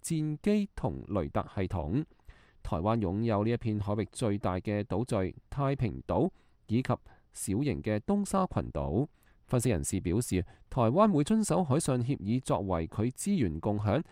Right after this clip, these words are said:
維護從南部沿海到新加坡嘅海上和平政策嘅一部分。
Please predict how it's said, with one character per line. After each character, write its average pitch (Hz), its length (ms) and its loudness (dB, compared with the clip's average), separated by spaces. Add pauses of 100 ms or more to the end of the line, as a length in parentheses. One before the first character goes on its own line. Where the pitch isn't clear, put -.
(140)
維 135 320 6
護 147 220 4
從 107 400 2
南 104 300 4
部 135 280 2
沿 95 320 2
海 117 300 2
到 156 180 2
新 226 260 0
加 160 140 2
坡 147 180 2
嘅 135 200 2
海 120 260 0
上 120 240 2
和 85 180 0
平 87 260 -2
政 139 260 -2
策 139 180 -2
嘅 139 160 0
一 180 40 4
部 107 180 2
分。 101 340 2